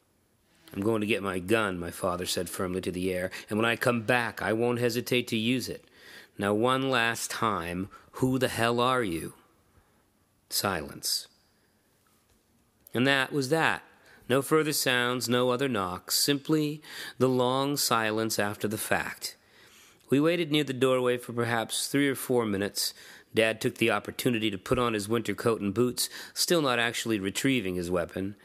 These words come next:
and then he turned on the outside light and lit the driveway and our front yard. Through the driving snow, we looked. We had very little visibility,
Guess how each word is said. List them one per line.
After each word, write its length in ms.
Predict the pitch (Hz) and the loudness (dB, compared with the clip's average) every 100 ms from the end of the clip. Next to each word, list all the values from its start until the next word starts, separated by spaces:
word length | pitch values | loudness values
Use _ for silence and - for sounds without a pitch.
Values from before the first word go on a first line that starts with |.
| - - - | -20 -20 -4
and 100 | 113 | 0
then 80 | 135 | 2
he 60 | 131 | 2
turned 360 | - 147 156 | 2 2 2
on 100 | 151 | 0
the 140 | 147 131 | 2 2
outside 440 | 131 - 127 120 | 0 0 0 2
light 280 | 113 113 107 - - - - | 0 0 -2 -12 -20 -20 -4
and 120 | 104 | 2
lit 160 | 120 123 | 2 2
the 80 | 123 | 0
driveway 640 | 107 104 92 92 90 87 87 | 2 2 0 -2 -2 -2 -2
and 120 | 95 | 0
our 140 | 95 | 0
front 300 | - 117 98 | 0 0 2
yard. 440 | 101 90 76 - - - _ _ - - - - _ _ - _ _ - | 0 0 -4 -8 -16 -20 _ _ -20 -20 -20 -20 _ _ -20 _ _ -2
Through 100 | 147 | 2
the 80 | 175 | 4
driving 340 | 165 151 151 | 4 2 -2
snow, 580 | - 151 131 113 113 123 - _ _ | -4 0 2 2 -2 -8 -18 _ _
we 120 | 104 | -2
looked. 560 | 110 104 - - - - _ _ _ _ _ _ _ _ _ | 2 0 -2 -10 -12 -14 _ _ _ _ _ _ _ _ _
We 120 | 104 | 0
had 120 | 113 98 | 0 0
very 580 | 98 110 120 123 123 | 0 2 2 0 -4
little 320 | 110 107 92 92 | -4 -4 -2 -2
visibility, 680 | 92 98 98 101 82 76 | -2 -2 -2 -2 -4 -10